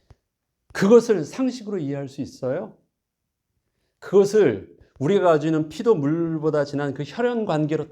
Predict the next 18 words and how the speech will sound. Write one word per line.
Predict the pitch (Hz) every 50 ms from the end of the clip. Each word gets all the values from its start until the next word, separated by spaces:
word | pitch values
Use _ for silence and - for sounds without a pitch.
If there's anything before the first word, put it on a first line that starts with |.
| - _ -
다 | - - 170 175 208 240 247
이해할 | 220 196 196 208 208 202 196
수 | - - - 202
있나요? | 190 165 147 143 135 135 147 180 220 214 - _ _ _ _ _ _ _ _ _ -
이해할 | 170 196 233 226 208 196 175
수 | - - - 165
없대요. | 127 - - - - 113 98 92 90 90 92 90 _ _ _ _ _ _ _ _ _ _ _ -
그런데 | - 254 254 269
우리는 | 233 185 196 233 240 240
자꾸 | 233 - 190 196 202 214 196
어떻게 | 151 156 156 - 226 226 226 - - 208 208
하나님과의 | 196 180 190 220 226 220 214 202 185 185 180 160
우리의 | 139 143 160 156
관계를 | 143 151 143 139 131 139 143 147 160 147
이해하려고 | 131 123 131 139 135 131 127 123 127 123 123
하냐면요, | 120 113 117 110 107 110 120 175 202 160 - - - - - - _
자기 | - - 117 113 127 131
수준만큼, | 127 - - - - 226 202 208 170 131 110 98 - - - 101 90 85